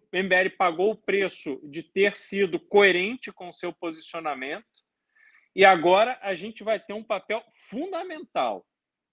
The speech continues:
pra que o P T não ache que, atuando contra Bolsonaro, seus familiares e as principais lideranças desses movimentos que estão aí nas ruas, que com isso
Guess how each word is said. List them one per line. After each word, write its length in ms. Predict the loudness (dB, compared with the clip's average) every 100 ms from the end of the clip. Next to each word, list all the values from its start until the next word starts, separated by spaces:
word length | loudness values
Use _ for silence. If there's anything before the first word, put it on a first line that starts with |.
| _
pra 180 | 0 0 -2 _ _ _
que 300 | -8 -8 -10 _ _ _
o 120 | -14
P 280 | -10 0 0
T 360 | 0 -2 0 0
não 280 | -2 -6 -4
ache 400 | -4 -6 -8 -16
que, 460 | -16 -8 -6 -6 -8 _ _ _ _ _ _
atuando 760 | -8 -8 -2 0 2 0 -4 -8
contra 680 | -6 -2 -2 -4 -4 -4 -6 _ _
Bolsonaro, 760 | -6 -4 -4 -6 -4 -2 -2 -4
seus 200 | -8 -10
familiares 640 | -8 -6 -2 2 2 0
e 60 | -6
as 80 | -10
principais 500 | -14 -12 -4 -4 -4
lideranças 600 | -4 -4 -4 -8 -12 -8
desses 320 | -8 -8 -8
movimentos 500 | -6 -4 -4 -6 -8
que 40 |
estão 120 | -6 -4
aí 80 |
nas 200 | -2 -4 4
ruas, 340 | 6 8 6 2 _ _ _ _ _
que 120 | 2
com 220 | 6 8
isso 420 | 8 6 2 -4